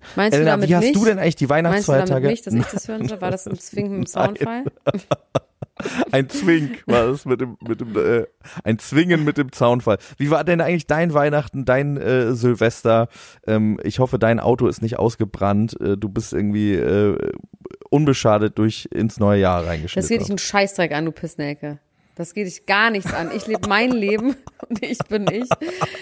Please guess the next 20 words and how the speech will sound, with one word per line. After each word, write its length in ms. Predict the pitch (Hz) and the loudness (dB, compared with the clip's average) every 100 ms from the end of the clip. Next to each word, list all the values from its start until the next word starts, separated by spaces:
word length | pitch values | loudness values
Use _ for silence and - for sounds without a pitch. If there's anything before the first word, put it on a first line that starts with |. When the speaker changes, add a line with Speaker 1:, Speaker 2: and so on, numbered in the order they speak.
| - - - | -6 -4 0
Speaker 1:
Ja, 220 | 233 269 | 0 0
mein 380 | 214 202 202 - | 0 0 -2 -6
Gott, 300 | 135 135 160 | -6 -4 -4
es 200 | - - | -6 -2
war 160 | 220 233 | 2 2
schön. 500 | 240 - 214 220 220 | 0 -4 -2 0 -2
Ich 220 | - - | -6 -2
war, 240 | 208 220 233 - - | 2 2 0 -4 0
glaub 260 | 190 196 | 2 2
ich, 100 | 208 | -2
noch 140 | 202 185 | -8 -6
nie 320 | 208 226 254 | -4 -2 -2
in 100 | 196 | -2
meinem 240 | 185 185 | 0 0
Leben 280 | 175 180 185 | 2 0 0
so 180 | 175 175 | 0 0
oft 200 | 170 - | 0 -2
im 120 | 170 | -6
Grill 440 | 160 165 170 170 160 | 0 2 2 2 -2
wie 300 | 160 156 | -2 -2